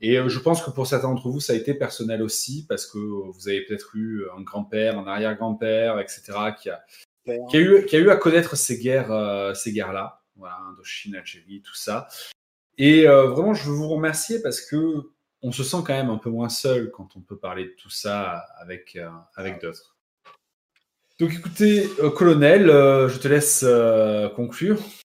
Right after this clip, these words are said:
Speaker 2: Eh bien, euh, vous savez, c'est, c'est, il me vient cette réflexion. Les vétérans des guerres ne parlent jamais de leur guerre. Parce qu'ils ont,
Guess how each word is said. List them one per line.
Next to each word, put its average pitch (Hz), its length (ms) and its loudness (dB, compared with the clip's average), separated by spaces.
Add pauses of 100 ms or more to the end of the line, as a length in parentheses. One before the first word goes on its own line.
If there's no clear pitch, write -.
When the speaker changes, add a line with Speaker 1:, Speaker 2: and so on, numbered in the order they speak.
(920)
Speaker 2:
Eh 139 60 -12
bien, 160 220 -2
euh, 123 540 -2 (640)
vous 143 120 -20
savez, 202 520 -4 (160)
c'est, 123 240 -10
c'est, - 200 -14
il 151 140 -8
me 160 120 -6
vient 165 200 -8
cette 170 180 -12
réflexion. 160 680 -14 (680)
Les 127 100 -10
vétérans 180 500 -4
des 151 120 -8
guerres 147 400 -8 (240)
ne 143 160 -10
parlent 139 260 -10
jamais 160 380 -6
de 131 80 -18
leur 113 160 -18
guerre. 98 320 -20 (480)
Parce 127 140 -14
qu'ils 139 200 -12
ont, 147 40 -6